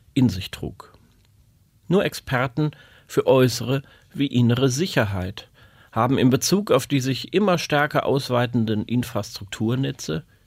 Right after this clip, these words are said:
immer schon Bedenken gehabt. Für sie waren die entstehenden Netzwerke gerade dann, wenn sie Grenzen überschritten und von Gegnern zerstört oder angeeignet werden konnten, ein fortlaufender Gegenstand, um alarmiert zu sein.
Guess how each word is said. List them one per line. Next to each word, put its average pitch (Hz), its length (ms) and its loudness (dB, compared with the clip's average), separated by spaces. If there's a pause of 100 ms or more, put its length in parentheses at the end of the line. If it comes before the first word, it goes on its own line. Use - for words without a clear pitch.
(220)
immer 175 220 2
schon 120 460 -2
Bedenken 135 500 0
gehabt. - 540 -10 (560)
Für 120 240 0
sie 170 380 2
waren 147 300 4
die 117 120 -4
entstehenden 143 580 2
Netzwerke 117 600 0
gerade 131 400 0
dann, 135 400 2 (340)
wenn 104 160 0
sie 110 120 0
Grenzen 120 500 0
überschritten 101 680 -2 (380)
und 107 160 -4
von 104 220 0
Gegnern 120 400 0
zerstört 113 760 -2
oder - 220 -2
angeeignet 120 720 0
werden 101 360 -4
konnten, 117 500 -2 (400)
ein 123 140 0
fortlaufender 143 800 0
Gegenstand, 113 800 -2 (140)
um 147 160 -2
alarmiert 127 500 4
zu 92 140 -8
sein. 92 220 -10